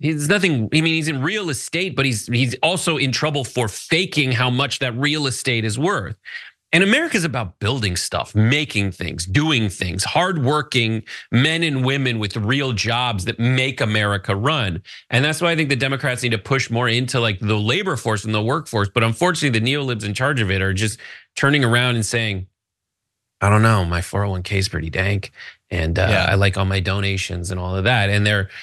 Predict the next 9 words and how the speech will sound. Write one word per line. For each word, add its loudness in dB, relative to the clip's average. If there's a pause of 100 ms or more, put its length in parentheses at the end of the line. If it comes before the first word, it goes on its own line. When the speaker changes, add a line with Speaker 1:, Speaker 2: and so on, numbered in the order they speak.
(120)
Speaker 1:
they're 0
not -2
reaching 0
out. 0
So 2
Trump, -2
the 0
bloviator, 0
the, -2